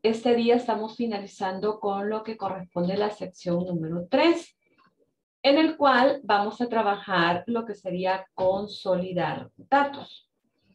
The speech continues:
Espero que ustedes ya hayan iniciado con la sección número cuatro. Ustedes pueden ir a su ritmo realizando tanto las evaluaciones que se encuentran acá,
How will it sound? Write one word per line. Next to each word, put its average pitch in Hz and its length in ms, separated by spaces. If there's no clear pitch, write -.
Espero 226 920
que 185 120
ustedes 208 560
ya 226 400
hayan 247 460
iniciado 196 920
con 214 200
la 226 140
sección 180 500
número 185 400
cuatro. 269 600
Ustedes 269 500
pueden 262 320
ir 254 260
a 226 140
su 196 240
ritmo 226 880
realizando 208 1200
tanto 220 640
las 208 240
evaluaciones 196 640
que 233 140
se 233 100
encuentran 202 540
acá, 196 480